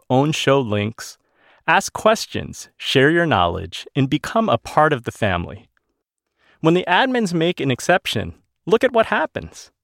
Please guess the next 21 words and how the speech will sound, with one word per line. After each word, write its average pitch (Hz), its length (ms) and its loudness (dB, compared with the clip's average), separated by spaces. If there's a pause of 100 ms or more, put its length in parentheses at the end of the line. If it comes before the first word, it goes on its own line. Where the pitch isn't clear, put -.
(260)
Here 185 240 4
I 143 40 6
have 120 100 2
a 113 60 0
screenshot 160 720 -2
with 117 120 -6
six - 360 -4
hundred 175 320 0
and 117 120 0
seven 120 360 2
comments. 101 680 -6 (540)
Have 151 200 0
you 262 120 0
tried 214 320 2
sifting 202 440 0
through 180 300 0
over 139 180 0
six - 320 -4
hundred 175 280 -4
Facebook 170 400 -2
comments? 175 580 -4